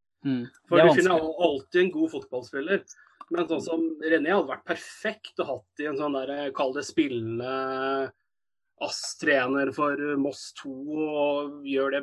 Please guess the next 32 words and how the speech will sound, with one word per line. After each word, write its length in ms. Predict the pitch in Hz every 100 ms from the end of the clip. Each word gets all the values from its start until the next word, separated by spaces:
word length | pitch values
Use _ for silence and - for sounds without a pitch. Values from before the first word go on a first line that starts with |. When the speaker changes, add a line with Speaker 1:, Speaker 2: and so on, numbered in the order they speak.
| 139
Speaker 2:
gjør 240 | 131 135 135
det 140 | 127
du 80 | 135
kan, 340 | 131 131 131
liksom, 440 | 139 131 156 151 151
eh, 360 | 151 151 147 147 123 _ _ - -
med 100 | 160
tanke 220 | 175 120 -
på 120 | 143
litt 140 | 143
skadehistorikk 680 | - 151 131 120 - 135 -
og 60 | 123
så 120 | 131
videre. 200 | 123 180 196 _ _ _ _
For 480 | 170 160 165 165 - -
er 140 | 160
det 140 | 170 151
en 220 | 135 123
som 140 | - 160
er 60 |
flink 220 | - 135
til 80 | 160
å 60 | 165
løfte 260 | - -
folk 180 | - 139
rundt 220 | 127 117 107
seg, 200 | 185 190
så 100 | 202
er 200 | - 107
det 80 | 143
han, 160 | 196 285
altså. 280 | 220 -